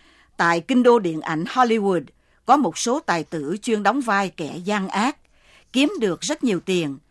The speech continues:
nhưng lại bị khán giả ghét cay ghét đắng. Sau đây là một thí dụ điển hình.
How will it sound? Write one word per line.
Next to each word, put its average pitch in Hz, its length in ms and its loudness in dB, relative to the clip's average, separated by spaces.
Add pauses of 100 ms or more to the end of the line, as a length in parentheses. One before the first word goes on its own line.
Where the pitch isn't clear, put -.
(320)
nhưng 269 200 2
lại 180 120 2
bị 151 160 -4
khán 262 280 -4
giả 160 360 -6
ghét 262 240 -6
cay 190 340 -2
ghét 208 160 -6
đắng. 208 360 0 (720)
Sau 240 240 0
đây 240 200 2
là 180 100 -2
một 151 220 -8
thí 269 160 -6
dụ 170 320 -6
điển 151 240 -8
hình. 175 280 -6